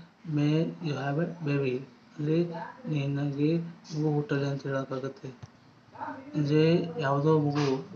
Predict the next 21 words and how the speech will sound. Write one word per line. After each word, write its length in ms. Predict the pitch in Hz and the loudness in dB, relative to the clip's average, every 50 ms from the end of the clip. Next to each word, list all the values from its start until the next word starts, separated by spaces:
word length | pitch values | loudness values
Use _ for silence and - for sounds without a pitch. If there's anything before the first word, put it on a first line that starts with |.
| - - | -12 -6
ಗಂಡಾಗ್ಲಿ 600 | 151 147 143 143 143 139 139 147 151 160 170 170 | -6 -2 0 0 0 0 0 0 2 2 2 0
ಹೆಣ್ಣಾಗ್ಲಿ 460 | 165 - - - 131 - 139 151 170 170 170 - - - - 233 - - - 151 | 0 -4 -6 -8 -6 -4 -2 -2 -2 -2 -2 -6 -12 -8 -6 -6 -6 -6 -2 0
ಯಾವ್ದು 300 | 139 139 143 143 143 139 | 2 4 4 4 4 2
ಹುಟ್ಟಲಿ 280 | 139 - 151 147 151 | 0 0 2 2 4
ಅಂತ 260 | 151 151 143 - - 156 165 170 165 - - - - - - - - - - - - - - | 4 2 0 -2 -2 0 0 0 0 -2 -8 -12 -16 -16 -10 -8 -6 -6 -6 -8 -10 -4 -2
ಆಶೀರ್ವಾದ 420 | 143 135 131 - 156 147 147 147 | -2 -2 -2 0 2 2 4 4
ಮಾಡ್ಬೇಕಾದ್ರೆ 540 | 143 139 139 139 - 143 143 143 156 170 180 | 2 0 -2 -2 -2 -2 0 2 2 2 2
ಹೇಳ್ಬೇಕು, 640 | 196 - 147 147 139 135 135 - - 160 175 180 - - - - _ - - | 0 0 0 0 0 0 0 -2 -2 -2 -2 -2 -4 -10 -20 -20 _ -12 -6
ಮೇ 300 | 185 147 147 147 151 160 170 - - - - 143 | -2 2 4 4 4 4 4 2 0 -6 -6 -6
ಯು 100 | 131 123 | -6 -4
ಹ್ಯಾವ್ 280 | 131 143 147 147 156 165 180 190 175 - - - _ _ - 160 | -2 -2 -2 -2 0 -2 -2 -4 -6 -10 -16 -20 _ _ -8 -6
ಎ 60 | 139 | 0
ಬೇಬಿ 280 | 135 147 143 143 147 139 | 2 4 4 4 4 2
ಅಂತ 120 | 135 131 | 2 0
ಹೇಳೋಕ್ಕಾಗುತ್ತೆ. 560 | 139 139 123 131 131 127 135 127 - - 127 120 - - - - - - - - - - - - - - - 185 190 190 190 196 196 - - - 190 202 - - | 0 -2 0 2 0 0 0 0 -2 -4 -6 -6 -6 -8 -12 -14 -16 -18 -18 -20 -20 -20 -20 -20 -20 -20 -20 -12 -8 -6 -2 -2 -2 -4 -6 -12 -14 -14 -6 -2
ಎಕ್ಸಾಂಪಲ್ 400 | 151 139 139 143 139 143 139 139 151 156 165 175 165 - - | 0 2 2 2 2 2 2 4 4 4 4 2 0 -4 -4
ನಂಬರ್ 220 | 151 143 143 143 143 | -2 0 0 0 -2
ತ್ರೀ 160 | - - 147 | -2 0 0
ಹೇಳ್ತಾ 220 | 143 139 139 139 | 0 2 2 0
ಇದೆ, 240 | 135 135 135 143 151 170 170 - - - - - - - - | -2 0 2 2 2 2 0 -2 -8 -20 -20 -20 -20 -12 -6
ಮೇ 180 | 151 147 143 | -2 0 2